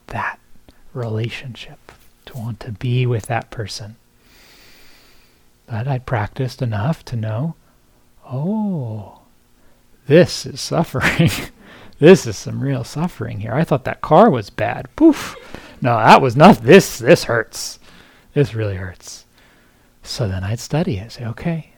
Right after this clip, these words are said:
this is suffering. Suffering is to be understood. Let me be with this. Okay. <sighs>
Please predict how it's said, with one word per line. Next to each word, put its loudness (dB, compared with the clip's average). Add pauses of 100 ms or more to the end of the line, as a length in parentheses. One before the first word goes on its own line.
(120)
this -10
is -10
suffering. -12 (720)
Suffering -6
is -8
to -12
be -8
understood. -6
Let -8
me -6
be -6
with -10
this. -20
Okay. -18 (1900)
<sighs> -16